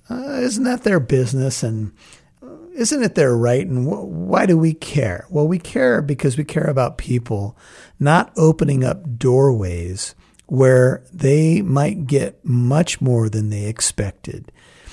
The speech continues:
And many of the stories that are told about people messing with the occult is all of a sudden you know, they were doing something they thought was, uh, you know, no big deal,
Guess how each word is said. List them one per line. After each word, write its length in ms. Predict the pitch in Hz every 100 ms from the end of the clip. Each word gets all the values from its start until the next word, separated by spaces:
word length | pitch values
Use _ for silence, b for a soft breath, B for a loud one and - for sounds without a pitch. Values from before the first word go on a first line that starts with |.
| B B
And 220 | - 139 143
many 220 | 185 302
of 80 | 285
the 60 |
stories 420 | - - 165 160
that 100 | 131
are 80 | 123
told 380 | 120 - 147 139
about 200 | 120 -
people 300 | - 151 123
messing 400 | 117 131 - 135
with 140 | 123
the 120 | - 107
occult 520 | - - 120 113 113
is 120 | 104
all 300 | - 131 156
of 100 | 170
a 60 | 190
sudden 560 | - 151 131 101 80 b b b b b -
you 80 | 135
know, 80 | 131
they 80 |
were 100 | 131
doing 280 | 123 147 190
something 380 | 175 175 175 151
they 120 | 131
thought 260 | 120 - -
was, 460 | 120 110 107 -
uh, 340 | 107 110 104 107
you 120 | 190
know, 140 | 127
no 300 | 117 139 190
big 320 | 190 190 160 123
deal, 540 | 139 131 123 120 117